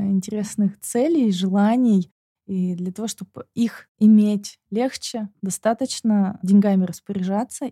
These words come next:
их считать и планировать. И у всех это всё получится, потому что здесь нет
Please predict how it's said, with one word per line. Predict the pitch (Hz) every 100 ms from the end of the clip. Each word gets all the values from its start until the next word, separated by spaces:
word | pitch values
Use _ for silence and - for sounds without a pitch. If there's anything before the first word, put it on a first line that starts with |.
| -
их | 208
считать | - - 185 - 220 359 - _
и | 302
планировать. | 285 277 262 254 202 196 _ _ _ -
И | 233
у | 233
всех | 202 - 240 247
это | 240
всё | 196 202
получится, | 185 196 208 233 208
потому | 185 196 208
что | 208 190
здесь | 185 - -
нет | 190